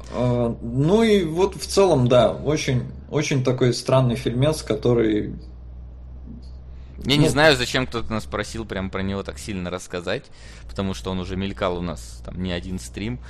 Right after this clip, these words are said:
Speaker 2: потому что... Ну
Speaker 1: Ну да, на него в итоге-то занесли три с половиной тысячи.
Speaker 2: Но, как бы, мы не прониклись тем, что происходит. Если вам интересно подобные фильмы, то, я говорю, посмотрите "Экзамен", посмотрите "Куб"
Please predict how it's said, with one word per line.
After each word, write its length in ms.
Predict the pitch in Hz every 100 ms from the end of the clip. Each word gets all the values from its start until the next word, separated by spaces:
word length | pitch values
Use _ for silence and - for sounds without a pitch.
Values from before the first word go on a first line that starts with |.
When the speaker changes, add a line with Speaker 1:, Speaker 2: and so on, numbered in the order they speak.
| - - - - -
Speaker 2:
потому 260 | - 95 98
что... 200 | - -
Ну 200 | 98 120 120
Speaker 1:
Ну 20 |
да, 260 | 160 151 123
на 120 | 123
него 240 | 127 143
в 100 | 135
итоге-то 340 | 147 160 127 123
занесли 380 | 123 127 131 147
три 160 | 131
с 80 | 127
половиной 460 | - 131 127 127 127
тысячи. 340 | 143 - - - - - - - - -
Speaker 2:
Но, 580 | - 120 120 151 175 156
как 220 | - 139 127
бы, 220 | 127 -
мы 560 | - 60 85 123 160 233
не 240 | 175 175
прониклись 680 | 165 156 156 170 175 123 113
тем, 200 | - 120
что 180 | - 113
происходит. 640 | 113 113 113 - 180 156
Если 360 | 104 151 - 131 - -
вам 320 | - 110 131 127
интересно 880 | 127 131 131 160 - 127 110 101 92
подобные 580 | 110 107 135 123 113 104
фильмы, 440 | - 123 151 131
то, 380 | - 104 101 98 - - - -
я 240 | - 98
говорю, 160 | 110 104
посмотрите 600 | 104 117 107 127 117 104
"Экзамен", 680 | 92 92 113 139 127 123 117 - -
посмотрите 680 | - - 107 107 123 127 95
"Куб" 400 | - - 143 -